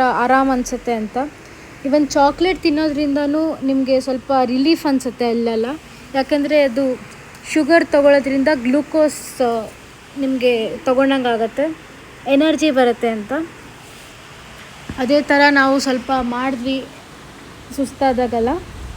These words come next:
ನನಗಂತ ಏನು ಸುಸ್ತಾಗಲಿಲ್ಲ, ಮಾಡ್ರೇಟ್ ಇತ್ತು ನನಗೆ ಚಳಿ, but ಮುಖ ಎಲ್ಲ ಒಡೆದೋಗಿತ್ತು, ತುಟಿ ಎಲ್ಲ ಒಂಥರ ಬ್ಲ್ಯಾಕ್ ಆಗಿತ್ತು, ಫುಲ್ ಚಳಿಗೆ ಒಂಥರ ತುಟಿನೂ ಒಂಥರ ಆಯಿತು, ಫುಲ್, ಆ, ತುಂಬ ಚಳಿ, ಸ್ಕಿನ್ನೆಲ್ಲ ಒಂಥರ ಆಗ್ತಿತ್ತು.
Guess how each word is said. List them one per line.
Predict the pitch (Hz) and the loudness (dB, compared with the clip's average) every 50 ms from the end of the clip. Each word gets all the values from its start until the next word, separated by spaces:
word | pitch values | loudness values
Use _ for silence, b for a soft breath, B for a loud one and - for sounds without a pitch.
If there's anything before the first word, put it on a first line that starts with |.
| - - - - - - - - - - - - | -16 -16 -18 -18 -18 -18 -20 -20 -20 -16 -8 -4
ನನಗಂತ | 269 277 294 330 370 381 349 320 294 277 | -2 0 0 2 2 0 0 0 0 0
ಏನು | 320 320 320 277 | 0 0 -2 -2
ಸುಸ್ತಾಗಲಿಲ್ಲ, | 294 277 - - 302 294 294 285 277 262 277 | -4 -6 -6 -4 -4 -2 0 0 0 0 0
ಮಾಡ್ರೇಟ್ | 285 269 262 254 254 269 254 233 302 311 311 - - | 0 0 0 0 -2 -2 -2 -2 -2 -2 -2 -2 -4
ಇತ್ತು | 285 226 - 269 | -6 -6 -6 -8
ನನಗೆ | 247 240 226 220 220 240 | -8 -6 -6 -6 -6 -6
ಚಳಿ, | 233 233 247 233 226 233 285 320 320 - - - - - - - | -8 -6 -6 -6 -4 -4 -6 -6 -10 -14 -18 -20 -20 -18 -10 -6
but | 247 269 233 240 | -6 -4 -2 -2
ಮುಖ | 254 254 233 - 285 277 277 | -4 -4 -2 0 2 4 4
ಎಲ್ಲ | 269 285 285 | 4 2 0
ಒಡೆದೋಗಿತ್ತು, | 262 262 254 240 233 220 277 285 247 269 - - 277 269 269 | -2 -2 -4 -2 0 0 0 2 0 -2 -4 -4 -4 -4 -2
ತುಟಿ | - 269 240 - 277 | -2 -6 -6 -4 -2
ಎಲ್ಲ | 277 277 269 277 277 269 | 0 0 0 0 0 0
ಒಂಥರ | 269 262 240 269 254 269 | -2 -2 -4 -4 -2 -2
ಬ್ಲ್ಯಾಕ್ | 247 214 233 233 226 233 247 262 254 - | -2 -2 -4 -2 -2 -2 -4 -4 -4 -4
ಆಗಿತ್ತು, | 277 262 254 226 247 226 - - 262 | -4 -4 -4 -6 -8 -8 -8 -8 -10
ಫುಲ್ | 240 - - 254 247 240 | -8 -8 -8 -8 -8 -8
ಚಳಿಗೆ | 226 - - 240 233 240 262 269 247 | -10 -10 -8 -8 -6 -4 -4 -4 -4
ಒಂಥರ | 247 247 226 240 247 247 247 254 254 254 247 - 220 - | -6 -8 -8 -8 -8 -6 -6 -4 -4 -6 -6 -8 -10 -12
ತುಟಿನೂ | - 240 226 262 269 269 277 277 | -12 -8 -4 -2 0 2 2 2
ಒಂಥರ | 262 247 254 254 254 | 0 -2 -2 -4 -2
ಆಯಿತು, | 247 247 240 233 - - 254 262 262 B B B B B - - - - - | -2 -2 -4 -6 -6 -6 -6 -6 -6 B B B B B -20 -20 -20 -8 -4
ಫುಲ್, | 277 277 285 294 294 285 285 277 | -2 0 0 2 2 2 2 0
ಆ, | 254 240 226 214 214 - | 0 0 -2 -4 -6 -6
ತುಂಬ | 233 254 277 311 294 | -4 -2 0 0 0
ಚಳಿ, | 285 - - 262 247 254 277 285 262 240 | -2 -2 -4 -4 -2 -2 0 -2 -2 -4
ಸ್ಕಿನ್ನೆಲ್ಲ | - - - 269 254 262 269 269 277 262 | -6 -6 -6 -4 -2 -2 0 0 0 -2
ಒಂಥರ | 247 240 - 262 254 | -2 -4 -6 -6 -4
ಆಗ್ತಿತ್ತು. | 262 269 269 254 262 - 269 247 - - 254 262 277 | -2 -2 -4 -4 -4 -6 -8 -8 -6 -8 -8 -10 -10